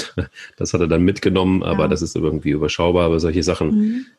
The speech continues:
Speaker 1: ähm, das, da kann man dann, wenn man clever ist, äh, oder wäre, gewesen wäre, hätte man dann auch auf die Idee kommen können, die Dinge auch noch wegzuräumen. Aber gut, manchmal kommst du auf solche Sachen eben auch nicht.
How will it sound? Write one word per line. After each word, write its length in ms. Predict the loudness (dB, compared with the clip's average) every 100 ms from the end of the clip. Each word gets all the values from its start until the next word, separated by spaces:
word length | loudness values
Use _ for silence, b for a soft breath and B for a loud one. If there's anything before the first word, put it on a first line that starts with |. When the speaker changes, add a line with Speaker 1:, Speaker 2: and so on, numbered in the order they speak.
| -4
Speaker 1:
ähm, 300 | -2 -2 -2
das, 280 | -4 -6 -8
da 80 |
kann 160 | -4 0
man 100 | 0
dann, 320 | 0 -2 -2
wenn 120 | -2 0
man 220 | 0 -2
clever 340 | -2 0 2
ist, 260 | 2 0 -2
äh, 200 | -6 -6 -2
oder 220 | 0 2
wäre, 260 | 2 2 0
gewesen 320 | 0 0 0
wäre, 200 | 2 2
hätte 160 | 0
man 180 | 0 0
dann 100 | 0
auch 140 | 0 -2
auf 100 | -2
die 100 | 0
Idee 140 | 0 0
kommen 240 | 0 0
können, 180 | 0 -2
die 60 | -2
Dinge 180 | 0 0
auch 100 | 0
noch 140 | -2
wegzuräumen. 520 | -6 -6 -4 0 0 0
Aber 280 | 0 -4 -6
gut, 240 | -6 -6 -14 b
manchmal 240 | -2 0 0
kommst 220 | 0 0
du 60 | -2
auf 80 | -2
solche 220 | -4 -4
Sachen 240 | -8 -6
eben 160 | -4 -4
auch 200 | -6 -6
nicht. 200 | -10 -10